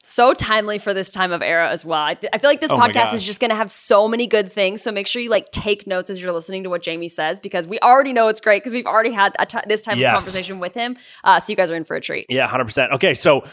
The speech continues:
Speaker 2: we start with rapid fire. So on our show, couple quick questions right off the bat. Answer them quickly, swiftly,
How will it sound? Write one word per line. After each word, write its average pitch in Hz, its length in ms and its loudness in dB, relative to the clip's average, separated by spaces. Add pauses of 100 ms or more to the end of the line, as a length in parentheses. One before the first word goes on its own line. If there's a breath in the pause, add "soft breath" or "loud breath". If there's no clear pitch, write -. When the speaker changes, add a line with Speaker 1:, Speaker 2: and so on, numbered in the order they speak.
(140 loud breath)
Speaker 2:
we 165 80 2
start 214 240 4
with 147 80 2
rapid 160 280 2
fire. 139 460 2
So 156 360 4
on 185 200 4
our 202 140 4
show, 143 600 2
couple 170 220 0
quick 180 200 -2
questions 143 360 -6
right 131 120 2
off 117 100 -4
the 117 80 -10
bat. 117 200 -2
Answer 135 300 -8
them 131 220 -8 (320 soft breath)
quickly, 180 500 2
swiftly, 156 720 -4